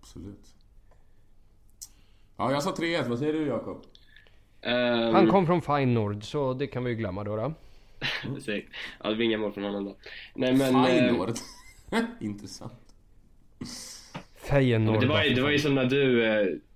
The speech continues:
Speaker 2: det är ju fan, jag ångrar lite att jag inte kommenterade på det, men du sa ju Cesca Moskva i något avsnitt för inte,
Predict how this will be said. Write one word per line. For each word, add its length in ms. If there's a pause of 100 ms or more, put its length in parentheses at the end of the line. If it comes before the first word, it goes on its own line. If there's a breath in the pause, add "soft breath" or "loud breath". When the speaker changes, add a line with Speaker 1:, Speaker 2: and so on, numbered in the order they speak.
(140)
Speaker 2:
det 240
är 100
ju 60
fan, 300
jag 340 (300)
ångrar 280
lite 180
att 60
jag 60
inte 100
kommenterade 340
på 60
det, 120
men 100
du 120
sa 180
ju 260
Cesca 580
Moskva 500 (360)
i 340
något 180
avsnitt 360
för 100
inte, 200